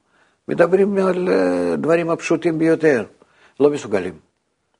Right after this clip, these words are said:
אמנם שיש לנו כל האפשרויות. אלה כל המנגנון שאנחנו בנינו, אה,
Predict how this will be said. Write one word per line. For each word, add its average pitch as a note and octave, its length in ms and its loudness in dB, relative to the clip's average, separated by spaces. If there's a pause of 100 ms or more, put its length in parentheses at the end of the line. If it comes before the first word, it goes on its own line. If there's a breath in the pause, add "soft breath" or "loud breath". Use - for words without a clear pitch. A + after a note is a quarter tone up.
(140)
אמנם C3+ 240 0
שיש C#3 300 0
לנו C#3 180 -2
כל D#3+ 120 2
האפשרויות. F#2+ 560 -2 (1120 soft breath)
אלה C3 320 6
כל D#3+ 240 2
המנגנון C#3+ 840 2
שאנחנו A#2 460 -2
בנינו, F#2+ 520 -2 (720 soft breath)
אה, G#2+ 520 0